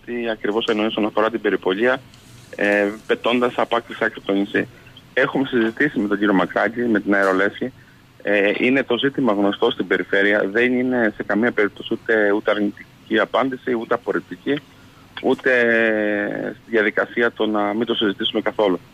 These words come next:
Αντιθέτως, αναγνωρίζοντας, λοιπόν, το έργο που επιτελούν, ε, σας διαβεβαιώ ότι ήδη έχει γίνει συζήτηση. Ε, υπήρχε ένα, την περίοδο, όπως ανέφερε ο κύριος Μακράκης,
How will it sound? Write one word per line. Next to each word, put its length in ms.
Αντιθέτως, 680
αναγνωρίζοντας, 800
λοιπόν, 300
το 180
έργο 220
που 60
επιτελούν, 540
ε, 260
σας 160
διαβεβαιώ 460
ότι 240
ήδη 340
έχει 200
γίνει 160
συζήτηση. 640
Ε, 500
υπήρχε 480
ένα, 200
την 140
περίοδο, 360
όπως 260
ανέφερε 420
ο 220
κύριος 180
Μακράκης, 460